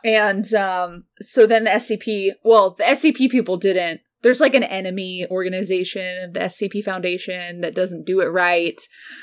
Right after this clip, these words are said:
Um, so then the S C P Foundation actually got the chair, or the remains of the chair, and now it is mulch in a garden.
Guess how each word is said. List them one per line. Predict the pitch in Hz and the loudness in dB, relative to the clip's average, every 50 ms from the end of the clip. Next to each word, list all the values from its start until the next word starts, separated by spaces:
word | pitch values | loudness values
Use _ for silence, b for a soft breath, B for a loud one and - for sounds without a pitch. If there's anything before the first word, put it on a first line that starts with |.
| B B B | B B B
Um, | - 202 196 185 180 175 175 | 0 0 2 2 0 -2 -4
so | - - 247 | 0 4 6
then | 220 220 220 214 | 6 6 6 4
the | 208 214 | 2 2
S | 202 - | 0 0
C | 226 220 | -2 -2
P | 233 233 202 | 0 0 0
Foundation | 214 - 196 190 185 185 180 - 185 175 | 0 0 0 0 0 -2 -4 -4 -4 -4
actually | 175 170 - - 170 160 160 | -6 -6 -6 -6 -6 -6 -6
got | 165 - 233 240 233 233 233 - - | -2 2 4 6 6 6 4 2 -2
the | 190 202 220 | -4 -4 -2
chair, | 220 - - 240 214 214 208 202 202 208 208 b b b b - | -2 2 2 4 4 6 6 4 4 2 0 b b b b -2
or | 196 | 0
the | 202 190 | 0 2
remains | 185 190 196 196 190 196 196 196 | 2 0 -2 -2 -2 -2 -2 -2
of | 202 175 180 | -2 0 -2
the | 196 | -4
chair, | 175 - 214 185 180 175 175 175 175 175 B B B B B B _ | -2 0 2 2 4 4 2 0 -2 -4 B B B B B B _
and | 196 196 196 196 | -6 -6 -4 -2
now | 190 190 185 180 170 170 175 175 170 - | -2 0 0 2 2 2 2 2 2 0
it | 185 190 180 180 175 170 - - _ - | 0 2 4 4 4 4 2 -2 _ 0
is | 190 185 180 175 170 175 | 0 2 2 0 -2 -4
mulch | 190 196 175 156 - - - - | -2 -2 -2 -2 -2 -4 -4 -6
in | 190 180 175 | -4 -4 -4
a | 170 | -4
garden. | 151 165 165 151 160 180 208 233 247 254 285 349 359 | -2 0 0 0 0 0 0 0 0 -2 -4 -8 -10